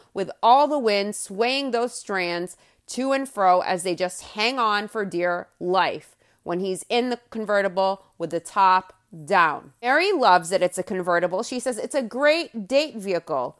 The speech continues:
because she goes on so many dates with Cody. He just spoils Mary, doesn't he? Cody explains that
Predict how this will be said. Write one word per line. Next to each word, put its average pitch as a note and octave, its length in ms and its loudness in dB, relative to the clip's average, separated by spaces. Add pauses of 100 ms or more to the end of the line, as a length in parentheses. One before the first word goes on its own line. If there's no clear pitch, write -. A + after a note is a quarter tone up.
because B3+ 280 -6
she D#4+ 120 -2
goes D4 280 4
on D4 180 -4
so D4 220 2
many C4+ 280 -4
dates C4 520 0
with G3+ 200 -8
Cody. A3 500 -4 (160)
He C#4+ 500 -4 (180)
just A3 640 0
spoils G3 600 2
Mary, F3+ 400 0
doesn't F#3+ 380 -2
he? D3 200 -12 (160)
Cody F#4 260 6
explains D3+ 580 -6
that G#3 280 2